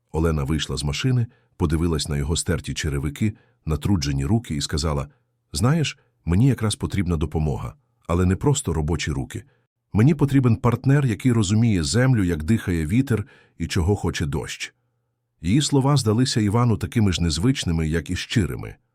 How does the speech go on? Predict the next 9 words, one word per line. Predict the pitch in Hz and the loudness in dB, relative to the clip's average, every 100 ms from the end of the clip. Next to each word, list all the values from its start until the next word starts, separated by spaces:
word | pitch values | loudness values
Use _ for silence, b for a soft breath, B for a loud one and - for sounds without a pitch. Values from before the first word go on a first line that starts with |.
| _ _ _ _ _ - | _ _ _ _ _ -4
Він | 95 180 151 | 0 4 4
не | |
пам'ятав, | 143 131 120 117 135 135 | 4 2 2 2 0 0
щоб | - - | -2 -6
хтось | - 107 107 | 0 0 0
колись | - 95 110 | 0 0 0
називав | 85 76 82 87 | 0 -2 0 -2
його | 71 69 71 | -2 -4 -4
партнером. | 71 65 71 64 58 53 | -6 -4 -4 -4 -6 -12